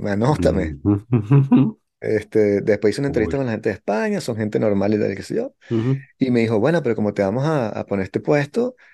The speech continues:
Speaker 1: te vamos a dar veinte por ciento de más de ya el
Speaker 2: Yes.
Speaker 1: quince por ciento que me han dado más". Y yo,
Speaker 2: Yes.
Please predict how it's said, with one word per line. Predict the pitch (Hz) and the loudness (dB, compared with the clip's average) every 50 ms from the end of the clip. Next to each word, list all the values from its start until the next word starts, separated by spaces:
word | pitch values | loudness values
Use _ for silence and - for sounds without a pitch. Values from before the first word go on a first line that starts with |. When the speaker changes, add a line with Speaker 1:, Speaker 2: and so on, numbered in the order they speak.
| _ _ _ _ - | _ _ _ _ 0
Speaker 1:
te | 113 107 | 2 2
vamos | 107 127 143 147 | 4 2 2 2
a | 147 | 2
dar | 131 120 120 123 127 - | 2 2 2 0 0 -4
veinte | 69 135 123 107 120 120 127 135 - 151 | -6 -8 -2 2 2 2 2 2 0 0
por | 151 139 | 0 -2
ciento | - 135 127 127 - | -2 -2 -2 0 0
de | 143 131 | 0 0
más | 120 127 143 156 160 175 | 0 0 -2 -2 -2 -2
de | 151 120 107 | -2 0 4
ya | 107 107 107 | 4 4 4
el | 117 123 | 2 0
Speaker 2:
Yes. | |
Speaker 1:
quince | - 151 147 127 123 - 139 | 0 -2 -2 -2 -2 -2 -4
por | 131 143 | -4 -4
ciento | - - 123 117 | -4 -2 -2 0
que | 139 143 | 0 2
me | 120 110 | 2 0
han | 113 | 0
dado | 120 120 127 127 | -2 -2 -2 -2
más". | 120 113 104 - - | -2 -2 -2 0 0
Y | - 123 123 | 2 2 0
yo, | 110 | 0
Speaker 2:
Yes. | 104 107 117 - - - - | -2 -4 -6 -8 -10 -14 -16